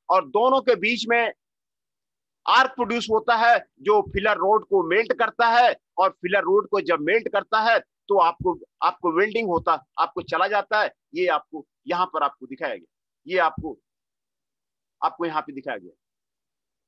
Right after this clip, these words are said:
Argon and hydrogen mixture help to prevent the weld with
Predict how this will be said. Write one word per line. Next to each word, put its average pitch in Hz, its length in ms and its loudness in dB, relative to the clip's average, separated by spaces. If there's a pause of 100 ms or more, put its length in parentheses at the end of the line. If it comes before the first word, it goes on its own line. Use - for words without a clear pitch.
(1900)
Argon 254 440 2
and 262 140 2
hydrogen 254 640 2
mixture 262 340 -2
help 240 360 4
to 240 80 -8
prevent 220 460 -4
the 220 120 0
weld 202 320 0
with 170 380 -6